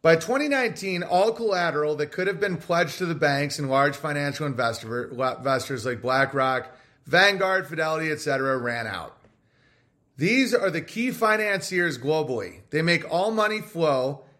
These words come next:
and have also taken over the social agendas in the Western world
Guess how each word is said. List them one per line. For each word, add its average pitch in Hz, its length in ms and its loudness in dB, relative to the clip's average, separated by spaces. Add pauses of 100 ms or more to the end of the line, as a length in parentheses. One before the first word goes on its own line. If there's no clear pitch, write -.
(120)
and 143 100 -2
have 170 180 2
also 180 360 0
taken 175 400 -2
over 160 340 0
the 143 120 -2
social 165 400 0
agendas 143 500 -2
in 143 80 -2
the 135 80 -4
Western 135 440 -2
world 113 400 0